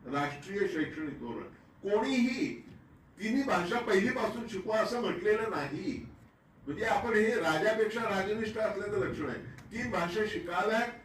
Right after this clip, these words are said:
हे धोरण पहिल्यापासून आहे, स्वातंत्र्यापासून आहे, पण त्या तीन भाषा का शिकाव्यात, तर एक तर भाषांचं वैविध्य जपणं त्याची जपणूक करणं.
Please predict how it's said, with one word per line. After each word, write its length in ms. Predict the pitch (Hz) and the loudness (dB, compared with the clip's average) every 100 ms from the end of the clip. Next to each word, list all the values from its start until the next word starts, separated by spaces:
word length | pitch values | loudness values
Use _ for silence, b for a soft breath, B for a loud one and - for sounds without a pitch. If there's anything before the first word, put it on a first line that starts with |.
| B B - | B B -6
हे 140 | 156 - | -2 0
धोरण 520 | 139 151 - 165 151 - - 151 | 2 4 4 4 0 -4 -10 0
पहिल्यापासून 640 | 151 - 247 247 254 233 | 2 2 0 -2 -2 -2
आहे, 240 | 151 190 | -2 -2
स्वातंत्र्यापासून 1000 | 190 151 151 190 185 185 180 - - 214 | -4 -6 -6 -8 -4 -6 -6 -10 -10 -8
आहे, 300 | 214 - 233 - - B B B | -6 -6 -6 -8 -10 B B B
पण 160 | 185 180 | -4 -2
त्या 100 | 208 | -4
तीन 260 | 220 240 | -4 -4
भाषा 260 | 226 220 220 | 2 2 2
का 200 | 214 233 | 2 0
शिकाव्यात, 600 | - 180 180 170 165 165 214 | 0 0 2 4 2 2 -2
तर 140 | 214 214 - - - - - - - - | -2 -2 -10 -16 -20 -20 -20 -20 -20 -6
एक 260 | 156 175 220 | -2 0 2
तर 100 | 214 | 0
भाषांचं 680 | - - - 190 196 214 131 | 0 -4 -4 -4 -2 -2 0
वैविध्य 500 | 123 151 185 226 202 | -2 -4 -4 -2 0
जपणं 540 | 185 196 202 - - - - | 0 -2 -8 -10 -18 -20 -12
त्याची 200 | 160 147 | -6 -4
जपणूक 520 | 196 156 - 196 214 208 | -2 -2 0 -2 -2 -2
करणं. 220 | 202 | -2